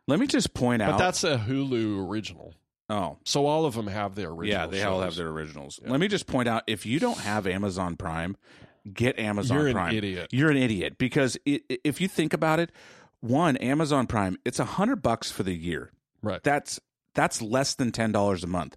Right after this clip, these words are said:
Speaker 2: Yeah.
Speaker 1: Netflix is more than, I pay fifteen bucks a month for Netflix 'cause I need, I have four T Vs I can watch it on. I upped
Speaker 2: Oh,
Speaker 1: it to
Speaker 2: yeah,
Speaker 1: the
Speaker 2: we
Speaker 1: four
Speaker 2: only have
Speaker 1: T Vs.
Speaker 2: the two, yeah.
Speaker 1: And I have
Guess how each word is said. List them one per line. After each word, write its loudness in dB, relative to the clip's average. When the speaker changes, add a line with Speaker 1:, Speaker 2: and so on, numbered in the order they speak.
Speaker 2:
Yeah. -4
Speaker 1:
Netflix 0
is -2
more 4
than, 0
I 4
pay 0
fifteen -2
bucks -2
a 0
month 0
for -6
Netflix -2
'cause -4
I 0
need, -2
I 2
have 2
four 2
T -4
Vs -4
I -2
can -6
watch -2
it -4
on. 0
I -4
upped 0
Speaker 2:
Oh, 0
Speaker 1:
it -4
to -2
Speaker 2:
yeah, 0
Speaker 1:
the -2
Speaker 2:
we -2
Speaker 1:
four 0
Speaker 2:
only -4
have -4
Speaker 1:
T -12
Vs. -12
Speaker 2:
the -12
two, -6
yeah. -6
Speaker 1:
And 2
I 0
have -2